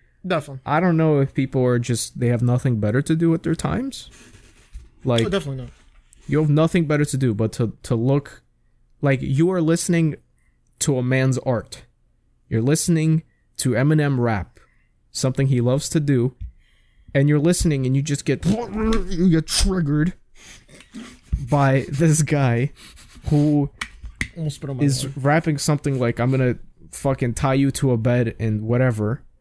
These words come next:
Speaker 2: right? And you say, "I want him done," like you're a boss of something, like you've done anything to be able to tell what the, how old is he now? Forty? Thirty-eight?
Speaker 1: He's like forty, he's like forty-seven.
Speaker 2: He's
Speaker 1: Something.
Speaker 2: forty-seven, bro.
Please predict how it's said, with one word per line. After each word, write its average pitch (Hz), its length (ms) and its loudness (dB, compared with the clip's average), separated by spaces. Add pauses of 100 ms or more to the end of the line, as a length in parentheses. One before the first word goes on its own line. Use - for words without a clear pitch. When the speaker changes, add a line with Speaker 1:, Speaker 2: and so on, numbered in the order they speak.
Speaker 2:
right? 117 340 0 (520)
And 131 180 0
you 139 80 2
say, 139 300 0
"I 135 180 2
want 143 260 2
him 123 140 0
done," 110 320 0 (400)
like 117 240 -2
you're 123 160 2
a 117 60 2
boss 117 380 -2
of 107 100 -4
something, - 380 -8 (200)
like 110 180 -4
you've 117 180 0
done 123 180 0
anything 135 640 0
to 120 500 -2 (440)
be 127 180 2
able 127 180 0
to 120 140 -2
tell 117 340 -2
what 110 200 -2
the, - 160 -4 (1200)
how 160 160 2
old 180 160 2
is 185 120 0
he 202 100 0
now? 190 160 0
Forty? 170 520 -2 (200)
Thirty-eight? 135 500 0
Speaker 1:
He's 180 100 -4
like 311 120 -8
forty, 170 260 -6
he's 190 180 -4
like 381 120 -2
forty-seven. 151 560 -6
Speaker 2:
He's 147 160 -4
Speaker 1:
Something. 135 160 -10
Speaker 2:
forty-seven, 131 600 0
bro. 92 220 -8